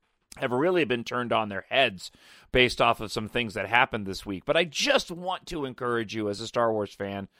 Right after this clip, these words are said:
um, however you celebrate your Star Wars, man, embrace it this week and, and cherish every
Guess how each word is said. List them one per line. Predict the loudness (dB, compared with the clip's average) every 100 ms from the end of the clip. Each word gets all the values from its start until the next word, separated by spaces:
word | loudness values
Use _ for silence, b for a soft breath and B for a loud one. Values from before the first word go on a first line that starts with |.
| b b b b 0
um, | 0
however | 4 6 8 6
you | 4 0
celebrate | 2 2 2 2 0
your | -2
Star | -4 0 0 2
Wars, | -2 -2
man, | -4 -2
embrace | -2 2 2 2 -2
it | -6
this | -8 -6
week | -4 -6 -8 b b b -4
and, | -2 0 -4 -10 -4
and | -2 -2 -4 -10 -16 -8
cherish | 2 6 8 6 4 0 0
every | 2 2 2 -2 -4